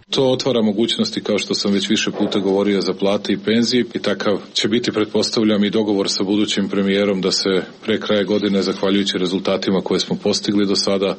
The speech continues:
omogući rast plata i penzije u javnom sektoru.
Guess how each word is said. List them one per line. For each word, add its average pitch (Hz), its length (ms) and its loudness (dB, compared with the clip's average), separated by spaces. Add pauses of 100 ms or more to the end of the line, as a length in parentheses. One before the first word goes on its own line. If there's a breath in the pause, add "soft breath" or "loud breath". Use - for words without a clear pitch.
omogući 95 480 0
rast 92 320 0
plata 92 420 0 (200)
i 110 120 -4
penzije 82 420 0
u 85 60 2
javnom 82 280 0
sektoru. 80 420 -4